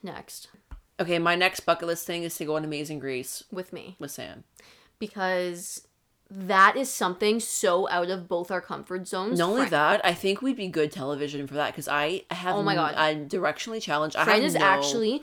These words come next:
Speaker 1: she does not know how to get to Vaughan Mills from our house in
Speaker 2: Okay,
Speaker 1: Richmond Hill
Speaker 2: now I
Speaker 1: without a
Speaker 2: do.
Speaker 1: G P S.
Speaker 2: Yes, I do,
Speaker 1: <laughs>
Speaker 2: Sam.
Speaker 1: No, you don't.
Speaker 2: I'll tell right
Speaker 1: Now
Speaker 2: now.
Speaker 1: I
Speaker 2: I'll tell
Speaker 1: do.
Speaker 2: you right now.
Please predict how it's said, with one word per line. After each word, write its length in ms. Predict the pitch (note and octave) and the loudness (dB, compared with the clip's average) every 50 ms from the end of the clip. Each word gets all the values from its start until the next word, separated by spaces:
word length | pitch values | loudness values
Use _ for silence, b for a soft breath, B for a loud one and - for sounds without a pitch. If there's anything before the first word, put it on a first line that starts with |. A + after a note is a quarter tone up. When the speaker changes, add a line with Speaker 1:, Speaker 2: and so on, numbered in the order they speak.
| B B B | B B B
Speaker 1:
she 340 | - - - - B3+ C4+ C#4 | -2 0 0 2 2 2 4
does 180 | C#4+ G4+ G4 D4+ | 4 2 2 4
not 300 | B3 A3+ G#3 G#3+ G#3 G#3+ | 4 4 4 4 4 2
know 280 | G3 F3+ E3+ F#3 G#3+ | 0 0 2 2 2
how 160 | A3+ A3+ G3 | 2 2 2
to 60 | G3 F#3+ | 2 2
get 160 | F3+ F#3+ F#3+ | 0 -2 -2
to 80 | - G#3+ | -2 -4
Vaughan 260 | E3+ F3 F3 F3 F3 | -2 -2 -2 -2 -2
Mills 340 | D#3 B2 A#2 D#3+ A3 A#3+ - - | -4 -4 -4 -4 -4 -4 -6 -12
from 320 | - - - G#3 G#3 A3+ | -10 -2 0 0 4 6
our 100 | A#3+ A#3 | 4 4
house 240 | A3+ A3 F#3 E3+ E3+ G3 | 4 2 0 0 0 0
in 40 | F#3 | 0
Speaker 2:
Okay, 80 | E3 | 2
Speaker 1:
Richmond 240 | D#3+ D#3+ D#3 G3 G3+ | 2 2 0 -2 -4
Hill 180 | G#3+ E3+ D#3+ E3+ | -4 -2 -2 0
Speaker 2:
now 80 | - | 0
I 20 | - F#3+ | 2 2
Speaker 1:
without 100 | F#3+ F3+ F3+ | 2 4 2
a 20 | |
Speaker 2:
do. 120 | - D3+ D#3 | 2 0 0
Speaker 1:
G 60 | F#3 | -2
P 160 | - G3 F3 | -4 -2 -2
S. 120 | D#3+ D#3 | 0 2
Speaker 2:
Yes, 180 | F3 F3+ F3+ - | 2 2 2 2
I 60 | F#3+ | 0
do, 220 | F3 D#3 D#3+ C#3+ C3+ | 0 0 -2 -2 -2
Speaker 1:
<laughs> 60 | - | -4
Speaker 2:
Sam. 160 | - C3 E4 | 4 8 8
Speaker 1:
No, 60 | F#4+ A4+ | 10 12
you 260 | - A4 E4+ G#4 - | 12 12 12 12 8
don't. 340 | G#3+ F4+ G#4+ C4 C4 B3 - | 8 10 12 12 12 12 10
Speaker 2:
I'll 80 | - - | 8 6
tell 220 | A#4 C#5 F4+ E4 | 6 6 6 6
right 120 | E4+ E4+ | 6 8
Speaker 1:
Now 100 | D#4 D4+ | 10 10
Speaker 2:
now. 100 | - B3+ | 10 12
Speaker 1:
I 80 | C4 - | 12 10
Speaker 2:
I'll 60 | E4 D4 | 10 10
tell 160 | - F4+ - | 10 10 10
Speaker 1:
do. 60 | F4 | 12
Speaker 2:
you 40 | F4+ | 8
right 180 | D#3+ E3 F3+ | 8 6 4
now. 300 | F#3 E3+ C#3+ A#2 A#2+ E3+ | 4 2 2 0 -2 -4